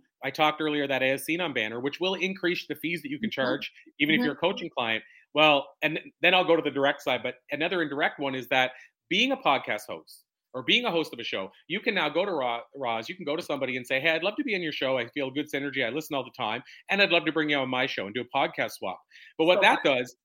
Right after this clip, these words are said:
Speaker 1: is you can get on, you could get on realistically in a week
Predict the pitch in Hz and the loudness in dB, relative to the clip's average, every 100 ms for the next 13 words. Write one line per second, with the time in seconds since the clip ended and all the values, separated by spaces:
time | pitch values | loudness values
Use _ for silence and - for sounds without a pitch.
0 | _ 156 131 202 202 185 170 165 160 151 | _ -4 -2 -4 0 2 4 4 2 -2
1 | _ _ 190 226 160 160 143 135 143 156 | _ _ -4 -2 2 4 4 2 0 2
2 | 180 185 190 190 151 127 120 120 - 143 | 2 2 -2 -4 -4 -4 -4 -6 -6 -4
3 | 127 135 165 117 | -4 -4 -4 -6